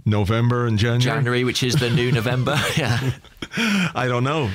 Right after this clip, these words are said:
Speaker 1: I don't know. I mean, it's, uh, we've got to go to West Ham away as well. Uh, and, and obviously Man City away, uh, the second last day of the season. So look, it, it is what it is.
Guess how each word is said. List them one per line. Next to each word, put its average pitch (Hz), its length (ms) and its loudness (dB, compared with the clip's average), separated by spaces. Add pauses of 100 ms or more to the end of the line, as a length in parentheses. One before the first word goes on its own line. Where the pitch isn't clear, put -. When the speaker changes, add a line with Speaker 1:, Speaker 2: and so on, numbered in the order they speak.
(160)
Speaker 1:
I 123 120 0
don't 120 200 0
know. 147 100 -2
I 120 180 0
mean, 120 120 0
it's, 117 100 -2
uh, 131 160 -2
we've 123 140 0
got 143 80 -2
to 135 80 -2
go 131 100 -2
to 123 100 -2
West 123 300 -2
Ham 139 260 0
away 131 320 0
as 123 160 0
well. 147 420 0 (920)
Uh, 123 460 0
and, 131 100 2
and 127 180 0
obviously 131 300 0
Man 131 200 0
City 156 280 0
away, 92 500 0
uh, 101 300 0
the 101 80 -2
second 117 300 -2
last 107 240 0
day 120 120 0
of 110 60 0
the 110 60 0
season. 147 280 0
So 214 120 -2
look, 226 220 -2 (140)
it, - 140 -10 (160)
it 156 120 0
is 175 200 0
what 139 180 0
it 107 120 0
is. 85 500 0